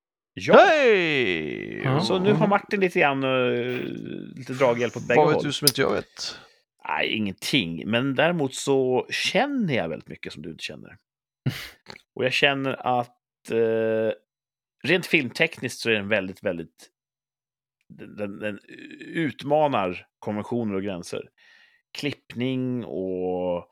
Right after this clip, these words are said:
Speaker 1: eh, och, och, och regigrepp och även skådespeleriet. Det finns många kategorier den skulle kunna, eh, få, få en, en, ett fint pris i.
Speaker 2: Huh.
Speaker 3: Mm.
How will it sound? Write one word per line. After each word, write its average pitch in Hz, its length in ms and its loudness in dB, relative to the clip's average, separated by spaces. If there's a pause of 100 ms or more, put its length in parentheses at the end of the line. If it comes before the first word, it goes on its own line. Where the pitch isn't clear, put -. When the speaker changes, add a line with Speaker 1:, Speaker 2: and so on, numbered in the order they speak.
(880)
Speaker 1:
eh, - 920 -10
och, 139 440 -10
och, 131 100 2
och 120 180 0
regigrepp 117 760 -2 (400)
och 110 100 -4
även 107 100 -6
skådespeleriet. 107 680 -4
Det 117 100 -6
finns 123 140 -6
många 143 220 0
kategorier 151 640 -2
den 101 120 -4
skulle 110 400 -4
kunna, 101 380 -4
eh, 95 80 -10 (1800)
få, - 180 -8
få 110 220 -2
en, 95 220 -4
en, 92 220 -10
ett 95 180 -12
fint 107 240 -10
pris 151 320 -8
i. - 160 -14 (640)
Speaker 2:
Huh. 208 140 2 (380)
Speaker 3:
Mm. 120 200 -6